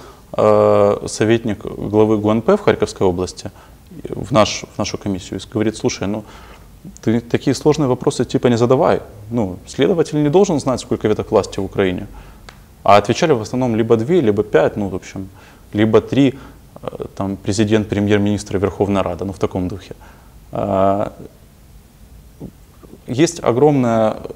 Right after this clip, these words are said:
э, пропасть в, в этом направлении, в целом в уровне подготовки, а, полицейских в райотделах. Но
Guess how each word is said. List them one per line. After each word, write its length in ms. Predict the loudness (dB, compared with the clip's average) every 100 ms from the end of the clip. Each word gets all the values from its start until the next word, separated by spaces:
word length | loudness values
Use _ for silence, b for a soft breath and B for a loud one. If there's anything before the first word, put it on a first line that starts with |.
| -6
э, 380 | 0 4 4 2 B B -4
пропасть 540 | 6 6 6 0 -6 -20 -20 -18
в, 480 | -16 -16 -12 -8 -4
в 60 |
этом 180 | -2 -2
направлении, 600 | -4 0 0 2 2 0
в 80 | -4
целом 400 | -8 -2 0 0
в 120 | -6 -6
уровне 440 | 2 6 6 2 -2 B B B -2
подготовки, 720 | 0 2 2 2 0 -2 -6 -6 B B
а, 500 | -6 -2 0 0 -2 -6
полицейских 560 | -4 -2 -2 -4 -6 0
в 40 |
райотделах. 420 | 2 4 2 -6 -10 -20 B B B B B B -20 -20 -14 -2
Но 460 | 4 6 4 2